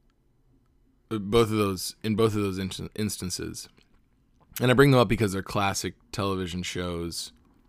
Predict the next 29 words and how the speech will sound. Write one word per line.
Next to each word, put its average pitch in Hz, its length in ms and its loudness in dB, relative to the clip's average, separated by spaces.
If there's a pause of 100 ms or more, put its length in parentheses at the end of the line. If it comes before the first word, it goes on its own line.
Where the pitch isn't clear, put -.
(260)
that 98 120 -2
everybody 90 720 -4 (640)
either 98 260 0
knows 98 420 2
or 95 120 2
has 92 280 0
referenced - 760 -6 (480)
or 98 300 -4
has 98 320 -8 (100)
a - 80 -8
general 92 420 -8
awareness 92 440 -8
of. - 160 -14 (1120)
Sex - 260 -2
and 131 80 2
the 107 40 -2
City, 107 220 0
Entourage, 90 520 -4 (280)
even 190 240 0
when 160 100 2
they're 123 100 0
just 113 280 -4
eating 101 320 -6
brunch, 95 540 -8 (180)
it's - 80 -16
like, - 180 -16
"Oh, 117 220 -4
well, 85 180 -12
that's, 95 420 -8